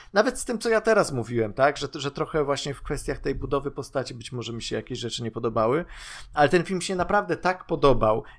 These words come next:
i ja wiem, że ja będę do niego wracał i wiem, że będę prawdopodobnie odkrywał nowe rzeczy za każdym kolejnym,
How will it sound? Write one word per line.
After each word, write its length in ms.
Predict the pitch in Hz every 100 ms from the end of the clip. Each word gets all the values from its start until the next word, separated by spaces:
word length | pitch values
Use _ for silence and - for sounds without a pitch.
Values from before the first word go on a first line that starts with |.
| 160
i 60 |
ja 160 | 151 156
wiem, 300 | 185 226 196
że 80 | 156
ja 80 |
będę 220 | 135 139 135
do 80 |
niego 220 | 139 127 113
wracał 540 | 120 113 - 110 -
i 80 | 120
wiem, 220 | 143 156
że 120 | 143
będę 500 | 143 143 139 143 139 - - - -
prawdopodobnie 1000 | 151 - 151 151 143 180 156 139 131 143
odkrywał 540 | 139 - 160 160 139
nowe 300 | 139 135 139
rzeczy 380 | 120 151 - 127
za 140 | 127
każdym 400 | 127 139 127 127
kolejnym, 580 | 110 131 127 123 120 120